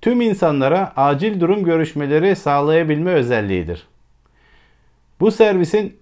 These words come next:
en önemli özelliklerinden birisi kar etme amacı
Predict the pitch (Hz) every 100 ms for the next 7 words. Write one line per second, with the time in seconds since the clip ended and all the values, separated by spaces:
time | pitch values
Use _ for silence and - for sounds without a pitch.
0 | _ - 202 226 196 180 170 160 170 160
1 | 156 156 139 139 131 120 208 196 - 220
2 | 220 - _ _ - 180 202 185 165 151
3 | 151 165 156 208